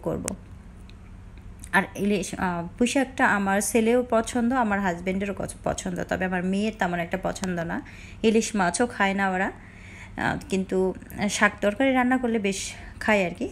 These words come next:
তো আমি এইটা দিয়ে, আহ, রান্না করব, আর এই যে, আহ, ইলিশ মাছটা আমি ভাজি করব। আমার মেয়ে, ছেলে দুজনেই ইলিশ মাছ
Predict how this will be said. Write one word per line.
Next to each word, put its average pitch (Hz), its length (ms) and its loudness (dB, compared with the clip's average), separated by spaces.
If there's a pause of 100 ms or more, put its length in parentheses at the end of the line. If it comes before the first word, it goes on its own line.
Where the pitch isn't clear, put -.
তো 226 100 4
আমি 202 220 4
এইটা 202 340 0
দিয়ে, 202 360 0 (460)
আহ, 180 320 0
রান্না 196 260 6
করব, 262 320 0
আর 185 240 4 (120)
এই 190 120 0
যে, 185 120 -6
আহ, - 360 -4
ইলিশ 214 240 -4
মাছটা 202 280 0
আমি 185 140 0
ভাজি 180 300 -2
করব। 165 240 -4
আমার 180 300 0
মেয়ে, 214 380 2 (520)
ছেলে 208 320 4
দুজনেই 196 360 4
ইলিশ 190 340 0
মাছ 185 180 -2